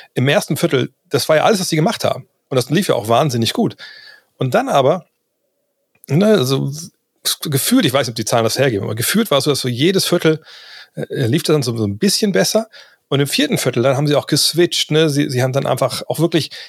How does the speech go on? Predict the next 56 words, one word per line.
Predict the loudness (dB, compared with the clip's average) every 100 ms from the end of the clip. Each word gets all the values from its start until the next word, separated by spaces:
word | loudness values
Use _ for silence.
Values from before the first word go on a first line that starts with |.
| _
in | 0 2
den | 4
Raum | 4 4 4
da | 2
genommen, | 2 2 2 2
oben | 2 2 2 2
an | 2
der | 2
Dreierlinie. | 2 0 2 2 2 0 -10 -20 -2
Und | 0 0
dann | 0
fehlten | -2 2 0 2 0
den, | 2 0
den | 0 0 0
Warriors | 0 0 0
so | 0
ein |
bisschen, | 0 0 -2 -2 _ _ _ _ _ _
äh, | -4
die | 0 0
Antworten. | -2 0 2 2
Ich | 0
weiß | 2 2
nicht, | 2
ob's | 0
daran | 2 2 4
lag, | 2 0
dass | -8 -8
die | -4 -2
anderen | 0 0
irgendwie | 0 0
da, | 0 0 0 -2 -8 -16
<laughs> | -18 -2
wo | 0
die | 2
haben | 2
ja | 2
den | 2
Ball | 2
in | 2
der |
Hand | 0 0
gehabt, | -4 -4 0
ne? |
Weißt | 0 0
du, |
so | -4
ein | -4
Poole, | -2 2 4 4 2 -4 -20 _ _ -8
Thompson, | 0 0 0 0 2 0 -4 -20 -20 _ _ _ _ _ -4
das | -2 0
war | -2 0
alles, | 2 0 -2
die | -2
konnten | -2 0 2
nicht, | 0 -2